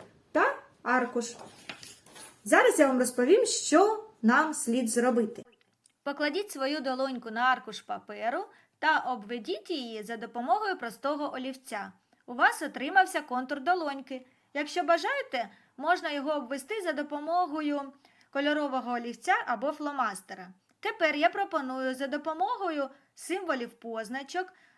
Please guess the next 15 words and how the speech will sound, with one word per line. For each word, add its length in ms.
зобразити 800
те, 340
якими 440
слід 340
бути 520
для 140
того, 320
щоб 280
мати 360
багато 520
друзів 540
та 120
бути 400
доброю 440
людиною. 680